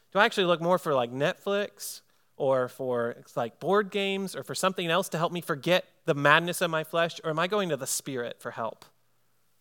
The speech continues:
We've gotta pray a lot more where we see sin in our lives. A lot more.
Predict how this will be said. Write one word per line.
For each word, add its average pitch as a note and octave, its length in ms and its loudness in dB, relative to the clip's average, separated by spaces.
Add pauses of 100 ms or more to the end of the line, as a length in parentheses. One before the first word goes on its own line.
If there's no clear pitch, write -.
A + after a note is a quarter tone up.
(280)
We've F3 120 0
gotta D#3 220 8
pray B2+ 560 2
a C3 100 0
lot C3 460 6
more C3 420 0
where B2 140 -2
we C3 140 -6
see B2+ 180 -8
sin C3+ 260 -4
in A#2+ 120 -6
our A2 100 -8
lives. - 440 -12 (600)
A C#3 80 0
lot C3+ 340 2
more. A#2 360 -10